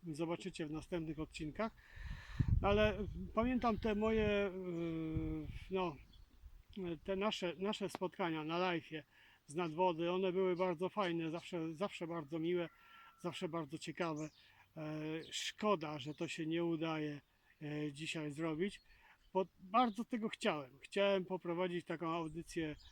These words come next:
z Nadwody, e, i sobie z wami podyskutować. To niestety nie wyszło, ale, e, w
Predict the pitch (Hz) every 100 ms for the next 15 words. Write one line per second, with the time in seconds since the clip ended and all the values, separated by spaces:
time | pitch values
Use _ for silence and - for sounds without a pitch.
0 | - - 123 180 151 170 156 151 143 -
1 | - - - 143 143 143 143 147 156 -
2 | 185 - 185 170 143 175 170 165 151 -
3 | 147 - 131 123 - - - - - 294
4 | 294 202 262 254 226 214 202 175 - -
5 | - - - - - - 240 285 247 202
6 | 202 175 175 170 170 170 165